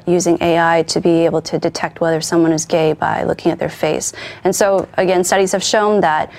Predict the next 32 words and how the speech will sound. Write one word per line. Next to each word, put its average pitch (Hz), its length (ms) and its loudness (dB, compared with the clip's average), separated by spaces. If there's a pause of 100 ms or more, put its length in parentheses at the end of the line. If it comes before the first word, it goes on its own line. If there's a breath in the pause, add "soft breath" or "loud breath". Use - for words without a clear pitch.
(180 loud breath)
on 202 140 0
average, 180 500 0
you 185 100 2
can 190 260 0
see 202 260 0
differences 165 500 0
between 165 480 0
straight - 380 -2 (120)
and 160 380 0
gay 165 160 0
people, 156 380 -4
both 160 240 -4
men 170 160 2
and 160 120 2
women, 156 320 0 (520 loud breath)
uh, 165 60 0
in 160 160 2
terms 165 280 2
of 156 100 0
facial 175 320 -2
features. 160 540 -2 (300 loud breath)
And 175 100 -2
so 226 80 2
everyone's 269 300 2
freaking 233 300 2
out 226 100 4
about 185 200 2
this 175 120 -2
study, 190 480 0 (460 loud breath)
and 190 140 0
I'm 196 140 2
thinking, 220 400 2